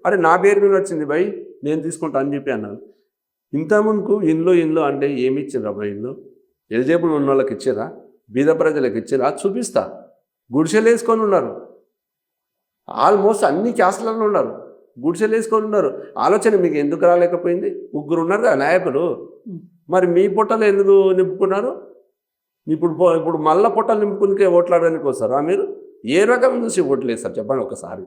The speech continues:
Speaker 2: అంటే మీరు ఏమంటారు? మీ గ్రామం అభివృద్ధి చెందలేగా నాయకులు అభివృద్ధి చెందినట్రా?
Speaker 1: ఆ, మరి అంతే కదా.
Speaker 2: ఆ.
Speaker 1: ఒకరొకరికి పదిహేను ఇండ్లు, చుట్టాలకు, మరదళ్ళకి ఇల్లు, బావోళ్ళకి ఇల్లు, బామర్దలకు ఇల్లు,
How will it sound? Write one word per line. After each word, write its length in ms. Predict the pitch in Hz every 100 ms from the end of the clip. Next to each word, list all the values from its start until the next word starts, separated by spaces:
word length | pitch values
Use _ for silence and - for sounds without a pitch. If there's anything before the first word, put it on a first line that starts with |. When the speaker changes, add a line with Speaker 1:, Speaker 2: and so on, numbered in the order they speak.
| 156
Speaker 2:
అంటే 160 | 160
మీరు 200 | 240 226
ఏమంటారు? 540 | 165 208 240 254 202 147
మీ 120 | 190
గ్రామం 300 | 165 165 214
అభివృద్ధి 300 | 233 190 220
చెందలేగా 440 | 220 214 202 202 262
నాయకులు 300 | 214 214 208
అభివృద్ధి 260 | 185 202
చెందినట్రా? 540 | 180 170 151 143 185 302 -
Speaker 1:
ఆ, 100 | 220
మరి 220 | 277 160
అంతే 180 | 127 247
కదా. 480 | 247 139 147 196 - - -
Speaker 2:
ఆ. 200 | 175 160
Speaker 1:
ఒకరొకరికి 680 | 170 190 269 254 262 247 269
పదిహేను 520 | 262 196 190 208 208
ఇండ్లు, 460 | 202 202 196 190 - _ _ _ -
చుట్టాలకు, 540 | 143 175 175 165 127 - - _
మరదళ్ళకి 680 | 110 123 123 135 170 165 151
ఇల్లు, 420 | 135 139 165 147 -
బావోళ్ళకి 580 | 120 135 160 160 -
ఇల్లు, 160 | 127 151
బామర్దలకు 760 | 131 120 127 147 156 160 131 123
ఇల్లు, 360 | 139 143 -